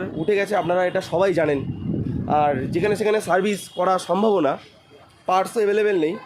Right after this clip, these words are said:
তবে মল্লিক বাজারে পার্টস অ্যাভেলেবেল পাওয়া যায়, সেকেন্ড হ্যান্ড প্লাস ফার্স্ট হ্যান্ড দুটোই পাওয়া যায়।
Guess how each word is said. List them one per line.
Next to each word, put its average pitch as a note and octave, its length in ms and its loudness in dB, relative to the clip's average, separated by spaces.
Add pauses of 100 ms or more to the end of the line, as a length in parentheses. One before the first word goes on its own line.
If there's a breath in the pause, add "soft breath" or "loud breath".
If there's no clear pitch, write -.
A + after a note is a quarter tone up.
(140)
তবে F3 120 -2
মল্লিক F#3 320 2
বাজারে G3 260 2
পার্টস F#3+ 340 0
অ্যাভেলেবেল G3 360 2
পাওয়া F#3 220 0
যায়, G3 140 0
সেকেন্ড E3+ 300 0
হ্যান্ড F3+ 220 -2 (1160)
প্লাস F#3 320 -2
ফার্স্ট F3 200 -2
হ্যান্ড F3+ 200 0
দুটোই G3 260 -2
পাওয়া D#3+ 220 2
যায়। C3 180 0